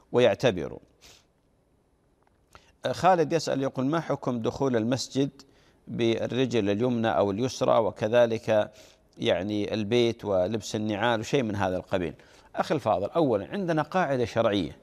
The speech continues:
احفظها بارك الله فيك، قاعدة شرعية أن الأشياء الطيبة، ها، والمحببة يستعمل فيها اليمين سواء في اليد أو في الرجل، والأشياء المستقذرة المستقبحة والأشياء التي يعني ليست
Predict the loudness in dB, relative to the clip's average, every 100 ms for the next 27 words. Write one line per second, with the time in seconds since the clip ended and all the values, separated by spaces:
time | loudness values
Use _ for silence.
0 | -10 -6 -2 0 2 4 2 2 -4 -4
1 | -6 -12 _ _ _ _ 2 4 2 -2
2 | -2 -2 -4 -8 _ _ _ _ _ _
3 | -4 -2 0 0 0 -2 -4 -2 -2 0
4 | 2 2 2 0 0 0 -2 -2 -4 -10
5 | _ _ _ _ -4 -2 -4 _ _ _
6 | -4 -2 -2 0 0 -2 -2 -2 -4 -12
7 | _ -14 -6 -2 0 0 -2 -2 -2 0
8 | 0 0 -2 -6 -6 0 4 4 0 -2
9 | 0 0 0 0 0 0 -2 -8 -14 _
10 | _ _ _ _ _ 0 2 2 2 2
11 | 2 0 -2 -2 -2 0 2 2 0 -4
12 | -2 -2 0 -2 0 -2 -6 -20 -20 _
13 | -8 -6 -2 0 0 0 -4 -4 -4 -4
14 | -2 -2 -2 -2 -2 -2 -4 -2